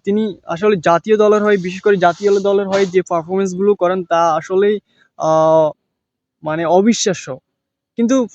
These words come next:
পক্ষান্তরে তিনি, আহ, আইপিএল এর কথা যদি বলি, আইপিএল এ যে পারফরমেন্সটা করেন, সেটা দেখলে মনে হয় তিনি আসলে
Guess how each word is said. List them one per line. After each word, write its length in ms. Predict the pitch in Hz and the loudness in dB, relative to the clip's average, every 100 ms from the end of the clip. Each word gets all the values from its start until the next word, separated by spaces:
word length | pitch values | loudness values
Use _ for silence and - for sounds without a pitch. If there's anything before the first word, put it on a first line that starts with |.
| - - - | -16 -12 -6
পক্ষান্তরে 440 | 180 220 220 233 | -4 -2 0 0
তিনি, 460 | 220 220 208 - 165 | 0 -2 -4 -6 -2
আহ, 540 | 160 156 - _ 156 156 | -2 -2 -6 _ -20 -8
আইপিএল 380 | - 175 - 226 | -2 -2 0 -2
এর 60 | 214 | 0
কথা 220 | 214 208 | -2 0
যদি 220 | 208 208 | -2 -2
বলি, 300 | 180 175 214 | 0 2 0
আইপিএল 460 | - 180 175 208 214 | 0 -2 -2 0 2
এ 160 | 220 202 _ _ | 2 -2 _ _
যে 140 | 156 190 | 2 2
পারফরমেন্সটা 600 | 190 175 196 196 185 202 | 4 0 0 -4 -2 -2
করেন, 280 | 180 180 196 | 0 -2 -2
সেটা 480 | - 170 185 185 165 | -4 0 2 0 -2
দেখলে 420 | 170 165 175 196 | -6 -6 -2 -2
মনে 260 | 175 175 | 0 0
হয় 160 | 190 185 | 0 -2
তিনি 300 | 185 185 185 | -2 -2 -2
আসলে 340 | 170 185 185 | -2 0 0